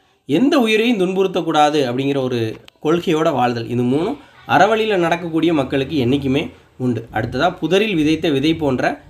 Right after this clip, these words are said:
மூன்று செயல்கள் எது அப்படின்னு பார்க்கலாம். அதுக்கு முன்னாடி அதோடைய பொருள் பார்க்கலாம். நிறை ஒழுக்கம். நிறை அப்படிங்கிறது நிறைந்த ஒழுக்கம், ரொம்ப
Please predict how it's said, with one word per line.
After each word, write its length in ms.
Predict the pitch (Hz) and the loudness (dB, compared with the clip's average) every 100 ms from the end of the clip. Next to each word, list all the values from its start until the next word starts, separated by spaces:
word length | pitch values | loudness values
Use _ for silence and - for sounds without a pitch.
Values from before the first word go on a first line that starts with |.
| - - | -20 -2
மூன்று 280 | 170 185 | 0 0
செயல்கள் 380 | 151 147 147 151 | 0 0 2 2
எது 320 | 120 120 123 | 0 2 0
அப்படின்னு 220 | 113 120 123 | 0 -2 0
பார்க்கலாம். 460 | 107 110 123 226 - - - - _ | -2 -2 -4 -6 -12 -20 -20 -20 _
அதுக்கு 300 | 147 190 196 | 0 2 2
முன்னாடி 340 | 165 160 156 | 0 2 2
அதோடைய 680 | 185 147 143 143 180 151 113 - | 2 2 2 2 2 2 0 -4
பொருள் 280 | 175 196 | -2 0
பார்க்கலாம். 380 | 170 147 143 143 | 0 0 2 2
நிறை 340 | 139 151 185 202 | 2 2 4 4
ஒழுக்கம். 500 | 151 139 147 123 113 | 2 0 -2 -4 -2
நிறை 540 | 127 143 165 190 185 | -2 0 2 2 0
அப்படிங்கிறது 380 | 147 139 147 175 | -2 0 0 0
நிறைந்த 580 | 135 139 160 202 233 220 | 0 2 2 0 2 2
ஒழுக்கம், 440 | 151 143 120 - - | 2 0 -4 -14 -12
ரொம்ப 440 | 117 185 151 | -4 -2 -2